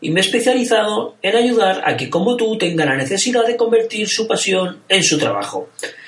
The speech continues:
Este podcast nace con la única vocación de ayudarte a convertir tu pasión en tu trabajo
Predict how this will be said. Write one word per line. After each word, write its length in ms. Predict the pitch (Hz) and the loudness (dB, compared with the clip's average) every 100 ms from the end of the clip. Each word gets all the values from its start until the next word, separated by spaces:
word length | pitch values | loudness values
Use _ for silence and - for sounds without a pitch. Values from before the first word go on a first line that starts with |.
| - - | -16 0
Este 280 | 220 - 226 | 2 4 4
podcast 480 | 247 240 - 247 | 4 2 0 0
nace 280 | 180 214 247 | 0 0 0
con 140 | 240 226 | 2 2
la 80 | |
única 240 | - - 185 | 4 2 2
vocación 640 | 254 254 226 226 226 226 | 2 0 0 4 4 4
de 80 | 185 | 2
ayudarte 360 | 165 175 175 | 2 2 2
a 40 | 185 | 0
convertir 500 | 175 165 156 180 165 | 2 0 0 -4 -4
tu 100 | 190 | -2
pasión 460 | 151 147 170 170 - | 0 0 0 -2 -2
en 200 | 170 170 | -4 -2
tu 100 | 180 | 0
trabajo 640 | 151 147 147 156 156 | 2 2 0 0 -2